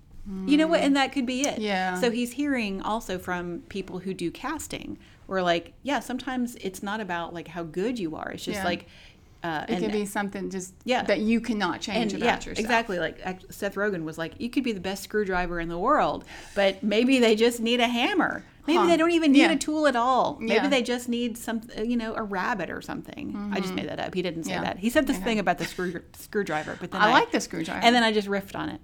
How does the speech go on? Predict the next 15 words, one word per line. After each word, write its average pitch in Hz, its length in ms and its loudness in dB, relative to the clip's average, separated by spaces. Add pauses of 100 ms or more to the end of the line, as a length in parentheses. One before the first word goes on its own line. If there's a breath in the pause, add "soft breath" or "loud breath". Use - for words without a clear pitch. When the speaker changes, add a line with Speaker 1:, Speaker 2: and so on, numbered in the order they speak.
Speaker 2:
Okay. 190 200 -10
Speaker 1:
But - 160 -8 (120)
Speaker 2:
That's - 260 -6
good. 196 280 -8 (100)
That's 202 220 -14
good 196 300 -12 (120)
riffing. 196 360 -14 (520 loud breath)
Speaker 1:
So 233 240 2
what 214 300 0
about 220 500 -2
books 185 300 -6
you 180 100 -8
didn't 170 480 -8 (220)
finish? - 500 -10
Speaker 2:
Okay. 196 400 -6